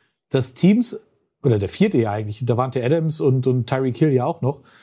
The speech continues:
ähm, ich finde das schon bezeichnend, dass, dass die Teams mittlerweile echt sagen, "Okay, wir, wir geben unsere,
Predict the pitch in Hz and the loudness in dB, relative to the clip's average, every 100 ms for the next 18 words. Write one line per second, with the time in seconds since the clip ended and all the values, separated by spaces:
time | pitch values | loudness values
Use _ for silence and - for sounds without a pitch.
0 | _ _ _ - 131 135 127 - _ _ | _ _ _ -2 0 0 -4 -8 _ _
1 | - 240 214 - 240 220 - 196 226 185 | 0 2 0 0 0 0 0 -2 0 0
2 | 135 - 143 127 139 127 196 196 185 180 | 0 -2 -4 0 0 4 2 4 0 0
3 | 151 156 156 160 165 165 151 127 165 196 | -2 -2 -2 -4 -2 -4 -4 0 2 2
4 | 156 147 139 135 131 131 - 151 131 151 | 2 0 0 -2 -2 -4 -10 -2 4 4
5 | 214 226 226 _ _ _ _ - 170 147 | 4 -2 -6 _ _ _ _ 0 2 2
6 | 143 143 135 | 0 0 -6